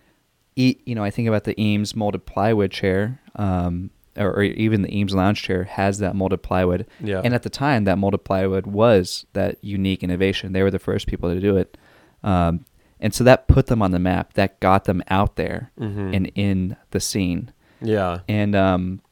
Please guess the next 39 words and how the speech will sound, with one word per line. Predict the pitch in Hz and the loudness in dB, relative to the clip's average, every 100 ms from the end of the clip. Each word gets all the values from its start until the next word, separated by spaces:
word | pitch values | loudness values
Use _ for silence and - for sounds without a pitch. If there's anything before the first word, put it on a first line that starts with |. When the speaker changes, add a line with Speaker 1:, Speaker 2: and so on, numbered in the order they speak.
| _ _ _ _ _ _ _ _ - - _ _ _ _ _ _ | _ _ _ _ _ _ _ _ -20 -20 _ _ _ _ _ _
Speaker 1:
yeah, | 123 117 | 2 4
you | 101 110 | 4 0
do | 117 143 175 | 0 4 4
need | 117 107 131 107 92 135 | 4 2 2 0 -2 -8
something | - - 131 127 107 | -4 0 0 0 0
that | 90 - - | -2 -4 -2
gets | 113 110 - 110 | -2 -2 -6 -2
your | 101 92 95 | 0 0 -2
product | - 117 104 - - | -4 -2 0 -2 0
out | 101 131 | 0 2
there | 101 90 | -4 -2
in | 95 | -4
front | - 107 | -4 -2
of | 98 | 0
all | |
these | 98 92 - | -2 -4 -4
eyes. | 110 101 - - - - | -4 -4 -8 -12 -12 -10
Speaker 2:
Mm-hmm. | 101 98 | -10 -4
Speaker 1:
And | 113 110 | -2 0
maybe | 113 113 | 0 0
that | 104 87 | -2 -2
is | 123 147 - | -2 -2 -4
innovation. | 104 90 - - - - - | -8 -8 -8 -14 -16 -20 -12
Speaker 2:
Mm-hmm. | 120 110 101 92 101 | -8 -6 -6 -6 4
Speaker 1:
That's | 143 - | 4 6
why | 131 | 2
I'm, | 117 | 2
that's | - 123 - | 2 0 2
why | 117 - | 0 0
I | 107 | -2
think | 110 127 | -2 0
that's, | 117 117 - - | 2 0 0 -4
like, | 92 | -6
the | - | -8
core | - - 123 | -10 -2 0
of | 92 | 0
it | - | -2
is, | 98 | -2
like, | 107 95 | -2 -2